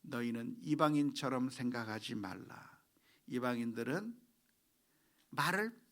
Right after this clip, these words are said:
많이 해야 기도를 들으실 거라고 생각하는데 그게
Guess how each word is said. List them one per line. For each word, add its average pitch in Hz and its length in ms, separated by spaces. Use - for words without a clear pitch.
많이 - 960
해야 233 440
기도를 180 540
들으실 156 360
거라고 - 360
생각하는데 147 760
그게 277 340